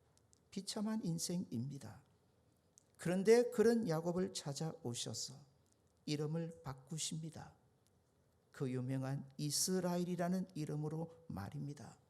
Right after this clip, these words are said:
직역하면 하나님과 겨루어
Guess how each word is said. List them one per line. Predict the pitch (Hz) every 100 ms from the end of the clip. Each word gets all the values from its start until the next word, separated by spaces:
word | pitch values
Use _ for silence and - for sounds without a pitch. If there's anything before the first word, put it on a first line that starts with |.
| _ - _ _ _ _ _ -
직역하면 | - 123 131 - - 139 127 175 - - _ _ _ _ _ _ -
하나님과 | - 165 180 196 202 208 208
겨루어 | - 143 143 156 170 170